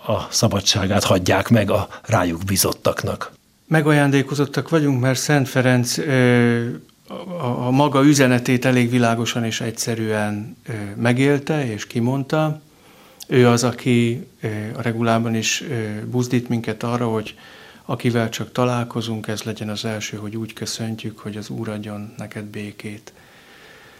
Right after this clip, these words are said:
Speaker 2: És ez a békesség, ez az evangéliumi hitből fakad, ez a gyökere a hivatásunknak, és ezért, ö,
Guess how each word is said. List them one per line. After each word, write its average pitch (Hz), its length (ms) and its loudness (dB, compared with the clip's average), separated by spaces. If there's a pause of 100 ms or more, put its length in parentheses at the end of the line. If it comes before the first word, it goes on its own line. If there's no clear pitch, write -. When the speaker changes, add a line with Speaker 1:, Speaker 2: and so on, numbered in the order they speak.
(760)
Speaker 2:
És - 160 -2
ez 135 140 6
a 120 100 4
békesség, 135 720 2
ez 113 180 -4
az 113 160 -6
evangéliumi 113 720 -4
hitből 123 380 -4
fakad, 110 600 -10 (580)
ez 113 200 -6
a 113 60 -4
gyökere 110 460 -4
a 104 40 -2
hivatásunknak, 110 1300 -6 (140)
és - 220 -4
ezért, 120 400 0
ö, 131 40 0